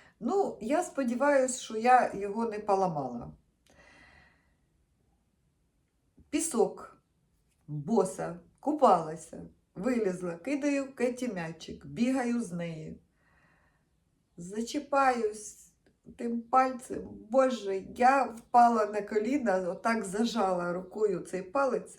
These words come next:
У мене таке, мене аж тошнить почало. Ну, от мені щось, наче там все тріснуло. І я так рукою тримаю, думаю, щас відкриваю руку, а там кровіще.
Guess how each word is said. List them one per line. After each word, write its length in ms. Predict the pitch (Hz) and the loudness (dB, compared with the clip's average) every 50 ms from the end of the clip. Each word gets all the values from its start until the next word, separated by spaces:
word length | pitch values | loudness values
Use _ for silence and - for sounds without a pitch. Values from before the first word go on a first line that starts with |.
| - - | -18 -14
У 160 | 180 196 202 | -12 -10 -8
мене 280 | 220 247 254 240 240 233 | -8 -4 -2 -2 -2 -2
таке, 500 | - - 240 233 - - 269 262 254 240 - - - - - - - - - - - - - - - _ | -4 -6 -8 -8 -4 -2 -2 -2 -2 -4 -10 -18 -20 -20 -20 -20 -20 -20 -20 -20 -20 -20 -20 -20 -20 _
мене 260 | - 233 240 269 294 302 | -4 -2 2 4 4 4
аж 140 | 294 - | 2 0
тошнить 600 | - - - 302 294 - - 240 233 226 202 - | -4 -4 -2 -2 -2 -2 2 2 2 2 2 0
почало. 760 | - 175 180 165 156 156 - - 160 151 - 143 - - - _ _ | -2 -4 -4 -2 -4 -4 -6 -8 -8 -8 -8 -8 -10 -12 -14 _ _
Ну, 280 | - 214 240 233 - - | -4 -4 -2 -4 -4 -4
от 360 | 202 220 226 226 - - - | -2 -2 -2 -2 -6 -12 -6
мені 360 | 220 226 226 240 254 254 240 | -2 -2 0 0 0 0 -2
щось, 340 | 226 - - 247 240 233 - | -4 -6 -4 -4 -4 -4 0
наче 300 | 233 240 240 233 - - | 0 0 0 0 -2 -4
там 360 | 220 220 - 214 214 - - - - - - - | -6 -4 -4 -4 -4 -4 -8 -12 -18 -20 -20 -18
все 240 | - - - 247 240 | -16 -8 -6 -4 -4
тріснуло. 920 | 233 - - 226 190 208 226 - - - 180 175 170 170 165 156 160 - - _ _ _ _ _ _ _ _ _ _ _ _ _ _ _ _ _ _ _ _ _ - - - - - - 180 - - | -4 -2 -2 -2 -2 -2 -6 -8 -8 -8 -6 -6 -6 -6 -6 -8 -10 -12 -16 _ _ _ _ _ _ _ _ _ _ _ _ _ _ _ _ _ _ _ _ _ -20 -20 -20 -20 -20 -20 -20 -12 -6
І 100 | 202 220 | -2 2
я 140 | 226 233 247 | 4 4 4
так 260 | 240 233 220 226 233 | 4 2 0 0 -2
рукою 360 | 220 214 - 214 208 190 196 | -2 -2 2 2 4 4 4
тримаю, 580 | 190 - 196 190 196 220 233 220 196 175 165 170 | 0 -2 -4 -4 -2 -2 -2 -2 -2 -4 -4 -6
думаю, 520 | 165 175 175 165 156 151 151 151 - - - _ _ _ _ _ _ _ _ _ _ _ | -8 -8 -8 -8 -8 -8 -10 -10 -12 -14 -18 _ _ _ _ _ _ _ _ _ _ _
щас 360 | - - - 247 247 240 - | -20 -12 -8 -8 -8 -8 -8
відкриваю 640 | 196 208 208 - - 208 196 185 196 185 180 180 196 | -10 -12 -10 -6 -4 -2 0 2 2 2 2 2 0
руку, 360 | 226 233 233 - 170 151 - - | -2 -4 -6 -8 -8 -8 -8 -10
а 60 | 165 | -12
там 320 | - - 185 185 180 175 175 | -8 -4 -2 -2 -2 -4 -8
кровіще. 1040 | - - 185 185 - 262 285 302 349 370 381 370 - - - - - 294 294 294 294 | -10 -10 -8 -6 -6 -6 -6 -6 -6 -8 -8 -8 -10 -12 -14 -12 -10 -8 -8 -10 -10